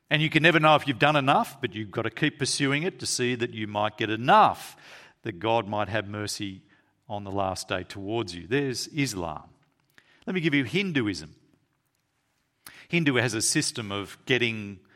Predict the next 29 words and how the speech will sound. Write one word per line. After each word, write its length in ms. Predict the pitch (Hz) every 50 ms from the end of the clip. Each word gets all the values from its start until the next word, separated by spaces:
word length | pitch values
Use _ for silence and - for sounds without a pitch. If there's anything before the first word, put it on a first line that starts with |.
| _ _ _ _ _
to 120 | - - 123
the 120 | 98 104
final 420 | - - - 123 117 120 113 107 95
place 500 | - - - 120 120 147 156 - - -
of 160 | 104 - -
peace, 640 | - - 123 147 202 214 - - - - - - - _ _ _ _ _ _ _ _ _ _ _ _ _ -
and 360 | 117 107 107 107 107 107 101
it 80 | 101 -
has 240 | 113 131 120 110 -
three 420 | - - 135 131 131 127 123 127 -
options 560 | - 131 151 - - - 208 208 208 190 139
you 60 | 101 90
can 180 | - 95 85
choose. 720 | - - - 127 139 - - 277 277 - - - - - _ _ _ _ _ _ _ _ _ _ _ _ _ _ _
It's 120 | - -
got 140 | - 110 92
the 80 | - 101
way 260 | 90 95 98 98 95
of 140 | 92 90 92
works, 800 | 101 107 117 139 196 226 - - - - - - - - - - _ _ _ _ _ _
the 80 | -
way 260 | 92 87 101 101 101 101
of 100 | 98 101
enlightenment, 840 | 98 101 101 104 120 139 156 170 202 160 160 175 196 202 - - - _ _ _ _ -
and 100 | 107 104
the 60 | 104
way 280 | 98 98 98 98 98
of 100 | 95 87
devotion. 640 | 85 107 92 87 107 104 104 101 - - - 76 69